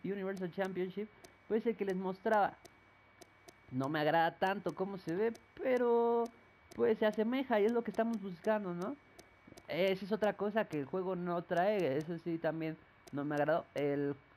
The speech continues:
hubieran agregado el de Universal Championship, ¿no? Pero bueno, ni modo. A veces no se lo-, no se logra todo.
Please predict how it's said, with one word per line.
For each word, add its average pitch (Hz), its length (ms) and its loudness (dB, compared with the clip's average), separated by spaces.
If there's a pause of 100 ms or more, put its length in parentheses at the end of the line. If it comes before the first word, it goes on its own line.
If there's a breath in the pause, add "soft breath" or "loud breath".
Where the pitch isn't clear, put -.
(160)
hubieran 220 320 2
agregado 202 300 2
el 196 60 -4
de 202 60 0
Universal 196 480 0
Championship, 180 560 -4
¿no? 220 200 -6 (2000)
Pero 127 180 2
bueno, 139 300 2 (760)
ni 123 100 -4
modo. 156 440 2 (440)
A 151 60 2
veces 226 200 2
no 233 100 0
se 233 140 2
lo-, 220 220 4
no 247 120 0
se 254 120 0
logra 233 240 4
todo. 220 520 2